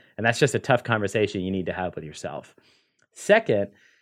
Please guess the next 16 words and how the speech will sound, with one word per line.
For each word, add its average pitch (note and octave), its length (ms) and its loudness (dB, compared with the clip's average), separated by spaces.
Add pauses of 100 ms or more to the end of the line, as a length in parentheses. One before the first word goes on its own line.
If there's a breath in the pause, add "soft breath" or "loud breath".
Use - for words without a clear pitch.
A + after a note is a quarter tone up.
(120)
it D3+ 180 8
is F#3 300 2
individual C#3 640 2
characteristic B2+ 720 0
traits - 600 -2
that A#2 280 6
are A#2 300 4
what A#2 300 6
allow A#2 360 6
people A#2 500 4
to - 140 -2
be A2+ 160 2
successful A2+ 600 2
across G#2 360 2
multiple G#2+ 440 0
domains. F#2+ 640 -2